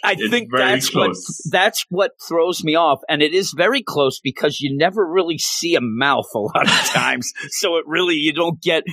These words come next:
Speaker 1: you know, how big or little it is. It throws me
Speaker 2: Oh.
Speaker 1: off, though, as we'll see, Sakamoto, he, he's not Hitler. He isn't, I'll
Speaker 2: No.
Speaker 1: tell you that. He, he's not exactly, I mean, he's a nice guy, but he does dream of killing people. I mean, you have
Speaker 2: He's
Speaker 1: a
Speaker 2: no
Speaker 1: dark
Speaker 2: angel.
Speaker 1: edge to him, right?
Speaker 2: Yeah.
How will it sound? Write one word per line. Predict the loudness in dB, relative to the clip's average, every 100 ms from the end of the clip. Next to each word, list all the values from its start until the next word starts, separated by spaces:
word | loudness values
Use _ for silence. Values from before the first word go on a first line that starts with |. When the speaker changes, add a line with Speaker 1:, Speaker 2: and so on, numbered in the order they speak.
| -4
Speaker 1:
you | 0
know, | 2 0 -6 _
how | -2 0 0
big | 0 0 2 0
or | 0
little | 0 0 2 2
it | 0 -2 -2
is. | 0 0 0
It | -2 -2
throws | -2 0 0
me | 0
Speaker 2:
Oh. | 0
Speaker 1:
off, | 0 -2
though, | 0 2 2 2 -4 _ _
as | 0 0 0 -2
we'll | -2 -2
see, | -2 0 2 2 -2 _ _ _ -8
Sakamoto, | -2 -2 0 0 0 2 2 0 -2 _ _ -4
he, | -2
he's | 0 0 2
not | 2 0 2
Hitler. | 0 0 -6 -10 -6
He | 0 2
isn't, | 2 0 0
I'll | 2 2
Speaker 2:
No. |
Speaker 1:
tell | 2
you | 0 0
that. | 0 -2 _ -2
He, | 0 0
he's | -2 -2
not | 0 2
exactly, | 0 0 0 2 0 0
I |
mean, | 0 -2
he's | -4 -4
a | -2
nice | 0 0 0 0
guy, | 2 2
but | 2
he | 0
does | 2 0 0
dream | -2 0 2
of | 0
killing | 0 2 2 2
people. | 0 0 0
I |
mean, | 0 -2
you | -2
have | 0
Speaker 2:
He's | 0
Speaker 1:
a | 2
Speaker 2:
no | 2
Speaker 1:
dark | 0 0
Speaker 2:
angel. | 0 2 2 0
Speaker 1:
edge | 2
to | 0
him, | 0 0
right? | 0
Speaker 2:
Yeah. | 0 0